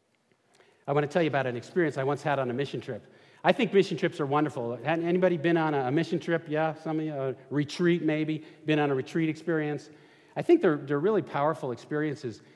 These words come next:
They get you out of your ordinary, everyday experience. You get with a lot of other people who are really trying hard to listen and obey the Lord, right? You get, maybe you get young people on a mission trip,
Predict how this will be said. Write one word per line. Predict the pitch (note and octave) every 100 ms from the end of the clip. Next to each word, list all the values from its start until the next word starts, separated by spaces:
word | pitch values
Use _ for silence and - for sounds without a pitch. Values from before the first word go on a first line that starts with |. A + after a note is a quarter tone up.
| - -
They | D3+
get | C3+ F3+ F#3
you | D3+
out | C#3 D3+ E3 C#3+
of | C#3+ C3
your | C#3 B2+ A2+ - C#3+
ordinary, | D#3 D#3 D#3+ D3+ D3 C#3
everyday | C#3+ D3+ C3+ C#3 C3+ C3+ C#3 C#3 - - C#3+
experience. | - - D3 C#3 C3 C3 - - - D3+
You |
get | C#3 F3
with | E3 D3
a |
lot | D3+ F3
of | F3+
other | D#3+ F3+
people | - F#3 - C#3 C3+ - -
who | F3 D#3
are | C#3+ C#3 -
really | C#3+ E3+ A3+ A3
trying | - E3 D#3+
hard | B2+ D#3 D#3+ B2+ A2+ A2 - - -
to | C#3+
listen | D#3+ F3 D#3
and | C#3+
obey | C3+ C#3 C#3+ C#3+
the | B2+
Lord, | B2+ C3 C3+
right? | B2 C3+ D3 C3
You | C3
get, | D3+ D3+
maybe | D#3+ E3
you | F3
get | D3 C#3+ -
young | C#3+ D#3
people | D#3 F3+ F3
on | D#3 D3
a |
mission | D3 D3+ D#3
trip, | E3 D#3